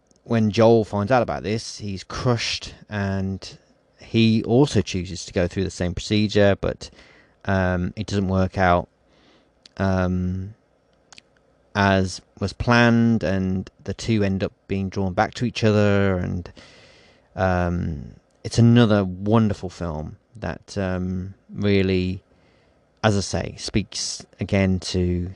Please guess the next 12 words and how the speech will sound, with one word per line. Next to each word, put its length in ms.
something 380
that 140
we've, 180
I've 200
been 180
through, 400
we've 140
all 200
been 200
through, 500
you 100
know, 320